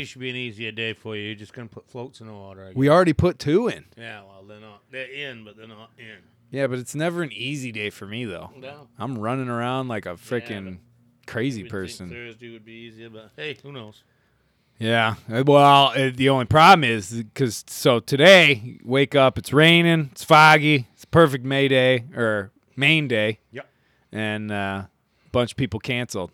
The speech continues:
Speaker 1: They didn't want their boats launched.
Speaker 2: Oh, wow.
Speaker 1: And then that big old blue boat, put that one in the water, and water's coming in it, so it had to come back out. So there's another one. So there's, like,
Speaker 2: Mm.
Speaker 1: three or four boats that should have gone in today that did not.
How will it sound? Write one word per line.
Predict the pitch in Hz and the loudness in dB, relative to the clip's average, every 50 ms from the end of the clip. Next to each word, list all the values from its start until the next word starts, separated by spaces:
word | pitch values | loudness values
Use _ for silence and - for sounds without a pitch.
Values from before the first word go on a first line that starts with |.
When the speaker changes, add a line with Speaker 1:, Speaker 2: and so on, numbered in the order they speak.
| _ _ _ _ | _ _ _ _
Speaker 1:
They | - 104 | -10 -10
didn't | 104 104 104 | -8 -8 -10
want | 104 104 101 | -10 -12 -12
their | - 104 | -12 -10
boats | 90 107 104 101 - | -8 -8 -8 -8 -10
launched. | 101 87 87 87 82 - - _ 107 | -12 -12 -12 -14 -16 -20 -20 _ -20
Speaker 2:
Oh, | 107 110 117 117 | -20 -20 -18 -18
wow. | 104 98 101 104 107 110 113 | -18 -18 -18 -18 -16 -10 -6
Speaker 1:
And | 110 120 | 0 4
then | 147 170 196 190 180 165 160 | 6 8 8 8 8 6 6
that | 151 139 131 107 | 4 2 2 2
big | 107 147 147 139 139 | 4 4 4 6 6
old | 131 127 123 | 6 4 4
blue | 107 143 151 175 208 208 | 4 4 6 6 6 8
boat, | 151 147 131 117 110 110 139 _ _ _ _ _ _ _ _ _ _ _ _ _ _ _ _ _ _ _ _ _ _ _ _ _ _ - | 8 8 8 8 6 2 0 _ _ _ _ _ _ _ _ _ _ _ _ _ _ _ _ _ _ _ _ _ _ _ _ _ _ 2
put | - 151 147 - | 4 4 4 6
that | 151 156 175 185 175 | 8 10 10 10 8
one | 160 139 135 | 6 4 2
in | 127 123 | 0 0
the | 117 | 0
water, | 110 110 110 113 113 120 127 135 131 | 2 4 4 4 4 4 4 4 2
and | 123 120 123 107 110 120 131 135 120 | 0 -2 -6 -10 -14 -20 -20 -14 -4
water's | 110 110 120 131 131 131 127 - | 0 4 4 4 4 2 0 -4
coming | - - 143 127 123 123 | -2 -2 0 0 0 0
in | 139 143 131 | 0 0 0
it, | 120 120 120 - | -2 -4 -6 -8
so | - - 113 120 | -6 -4 -2 0
it | 127 | 2
had | 120 131 120 104 | 2 2 0 0
to | 107 | -2
come | - 123 107 104 | -6 -6 -6 -4
back | 104 98 95 - - | -4 -4 -4 -4 -4
out. | 98 95 98 101 113 - 117 | -4 -4 -2 -4 -6 -6 -10
So | - 113 | -10 -4
there's | 104 113 117 107 | -2 -2 -2 -2
another | 107 104 113 117 117 104 | -4 -6 -8 -8 -6 -6
one. | 95 92 95 101 98 - | -8 -10 -12 -14 -16 -16
So | - - 113 | -14 -12 -10
there's, | 110 101 104 | -10 -8 -4
like, | 131 127 120 | -4 -4 -4
Speaker 2:
Mm. | 110 | -6
Speaker 1:
three | 110 139 165 165 156 | -4 -2 0 2 0
or | 147 | 0
four | - - 151 151 147 | 0 0 2 2 2
boats | 123 113 139 139 135 123 - | 2 2 2 2 2 2 -2
that | - 101 | -8 -10
should | - - 143 135 | -8 -6 -6 -6
have | 123 120 | -6 -6
gone | 117 113 110 110 | -6 -6 -6 -8
in | 113 113 | -8 -12
today | 104 - 101 107 113 110 110 104 | -12 -10 -8 -6 -4 -4 -4 -4
that | 98 98 90 | -6 -10 -12
did | - 104 98 87 | -12 -14 -14 -12
not. | 104 101 98 98 95 90 - | -10 -8 -8 -8 -8 -10 -12